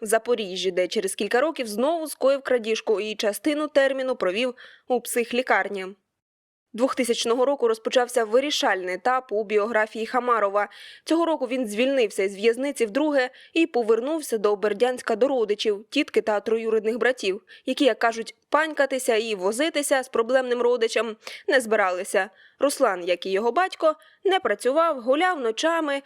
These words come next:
витрачав гроші, тож рідня купила йому маленьку кімнату в приватному будинку з двором і садком, аби той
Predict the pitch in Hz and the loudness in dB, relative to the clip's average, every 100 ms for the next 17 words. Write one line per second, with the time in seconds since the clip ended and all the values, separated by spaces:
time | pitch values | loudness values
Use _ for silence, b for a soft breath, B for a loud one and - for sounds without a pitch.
0 | B 302 320 339 330 359 226 196 202 185 | B -2 0 0 2 -2 -2 -2 0 0
1 | - 180 220 214 - - 208 240 339 - | -4 -2 0 -2 -4 -2 0 0 -2 0
2 | 220 302 294 233 240 269 240 262 247 240 | 0 2 2 2 0 -2 0 0 -2 -4
3 | 208 262 320 330 226 226 226 247 247 240 | -6 -2 -2 -2 -4 0 0 0 -2 -4
4 | 240 277 208 196 208 202 B B B 214 | -2 0 0 0 -2 -4 B B B -8
5 | 190 214 330 269 180 - 269 - 311 277 | -2 0 0 -2 -4 -6 -8 -2 -2 -2
6 | B B B B 262 381 - 294 | B B B B 0 2 0 -2